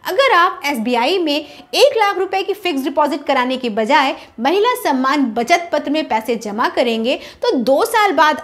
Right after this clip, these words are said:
आपको करीब दो हज़ार रुपए ज़्यादा मिलेंगे।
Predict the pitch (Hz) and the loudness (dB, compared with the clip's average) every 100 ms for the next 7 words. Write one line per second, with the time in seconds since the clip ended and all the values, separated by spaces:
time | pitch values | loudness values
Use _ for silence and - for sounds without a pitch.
0 | 226 254 254 - 285 277 247 240 196 185 | 0 0 0 -2 -2 0 -2 -2 -6 -2
1 | 302 440 381 254 254 226 226 294 392 247 | 4 4 2 0 2 0 -2 0 0 4
2 | 247 262 254 202 196 196 190 | 4 4 2 -2 -8 -12 -14